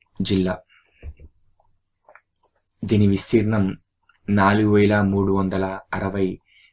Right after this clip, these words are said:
చదరపు కిలోమీటర్లు. జనాభా వచ్చేసి పదమూడు లక్షల ఎనభై తొమ్మిది వేల ఐదు వందల అరవై ఆరు మంది ఇక్కడ నివసిస్తున్నారు. అక్షరాస్యత అరవై రెండు పాయింట్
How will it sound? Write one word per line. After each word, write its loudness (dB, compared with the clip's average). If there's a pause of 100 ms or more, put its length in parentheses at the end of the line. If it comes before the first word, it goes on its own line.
(120)
చదరపు 0
కిలోమీటర్లు. 2
జనాభా 2
వచ్చేసి 0 (680)
పదమూడు 4
లక్షల 0
ఎనభై 2
తొమ్మిది 2
వేల 4 (100)
ఐదు 2
వందల -2 (1300)
అరవై 2
ఆరు 0
మంది 2
ఇక్కడ 0
నివసిస్తున్నారు. 0
అక్షరాస్యత -2 (3000)
అరవై 4
రెండు 4
పాయింట్ 0